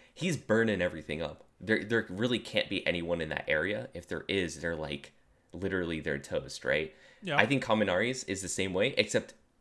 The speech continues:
Speaker 1: it's even safer. Like, if someone is in a building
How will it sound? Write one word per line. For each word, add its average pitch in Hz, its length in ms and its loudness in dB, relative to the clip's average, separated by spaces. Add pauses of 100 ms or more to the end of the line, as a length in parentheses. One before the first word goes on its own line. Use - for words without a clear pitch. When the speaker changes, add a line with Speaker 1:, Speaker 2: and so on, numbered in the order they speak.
(400)
Speaker 1:
it's 123 220 2
even 117 300 -2
safer. - 580 -4 (640)
Like, 104 200 2
if 104 80 0
someone 196 280 4
is 127 140 2
in 104 200 0
a 85 60 2
building 87 560 -4